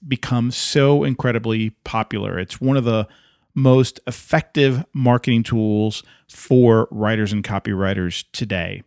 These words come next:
And that's happened relatively quickly, it, really in the last couple of years or so. We've talked about this tool, the social media platform, in depth with Steve Maurer,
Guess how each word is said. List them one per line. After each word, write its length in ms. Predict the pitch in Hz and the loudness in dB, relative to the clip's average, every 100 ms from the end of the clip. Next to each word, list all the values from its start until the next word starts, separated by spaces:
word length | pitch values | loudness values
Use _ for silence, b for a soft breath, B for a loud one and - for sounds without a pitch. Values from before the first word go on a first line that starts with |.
| B B - | B B -4
And 240 | 107 104 | -2 0
that's 160 | 139 - | -2 -4
happened 540 | 170 208 165 131 117 | -6 0 2 2 2
relatively 420 | 147 196 160 160 | 0 0 -2 -2
quickly, 480 | - 208 - 110 107 | 0 -2 0 -2 -2
it, 160 | 113 - | -4 -6
really 220 | 330 226 | -4 -2
in 100 | 110 | 0
the 80 | 101 | 0
last 380 | 120 131 - | -2 -2 -6
couple 280 | - 156 110 | -4 -2 0
of 120 | 104 | -2
years 280 | 104 123 117 | 0 0 0
or 60 | 95 | -2
so. 380 | - 101 98 - B B B B | -4 -4 -6 -10 B B B B
We've 180 | 135 - | -2 -2
talked 380 | - 175 185 175 | -6 -2 0 2
about 260 | 151 147 | 2 0
this 160 | 147 - | -2 -6
tool, 340 | - 139 139 | -2 0 0
the 100 | 131 | 0
social 400 | 120 - 147 - | -2 -2 -2 0
media 220 | 139 131 123 | 0 0 0
platform, 560 | 131 117 - 120 110 | -2 -2 -2 0 2
in 160 | 107 104 | 0 0
depth 380 | 117 120 - - B B B - | -2 -4 -6 -20 B B B 2
with 320 | 110 104 - | 4 4 -2
Steve 280 | - 123 113 | -4 -2 0
Maurer, 640 | 135 151 151 151 143 | 2 4 4 4 4